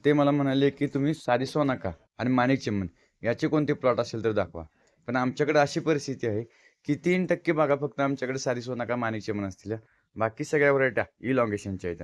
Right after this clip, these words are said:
आता तुम्ही जो हा प्लॉट बघताय, हा सारी सोनाकाचा प्लॉट आहे आणि याचा पहिला एसीचा स्प्रे होऊन चार दिवस झाले ते. आता तुम्ही सगळ्या मण्यांकडे बघितलं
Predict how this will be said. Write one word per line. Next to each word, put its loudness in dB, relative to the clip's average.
आता 0
तुम्ही 4
जो 6
हा 2
प्लॉट 2
बघताय, 0
हा 2
सारी 2
सोनाकाचा 2
प्लॉट -2
आहे -2
आणि 2
याचा 4
पहिला 2
एसीचा 0
स्प्रे -4
होऊन 2
चार 4
दिवस -2
झाले -10
ते. -18
आता -8
तुम्ही 0
सगळ्या 4
मण्यांकडे 2
बघितलं 0